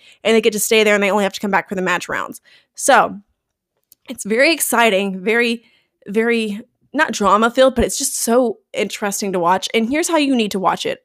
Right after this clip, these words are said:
to make it, like, worth your watch, I guess, and, like, or at least to maximize the watch appeal.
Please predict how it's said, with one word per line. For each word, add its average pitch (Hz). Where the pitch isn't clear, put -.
to 220
make 202
it, 196
like, 175
worth 175
your 180
watch, 202
I 196
guess, 208
and, 202
like, 202
or 294
at 294
least 294
to 262
maximize 202
the 196
watch 170
appeal. 170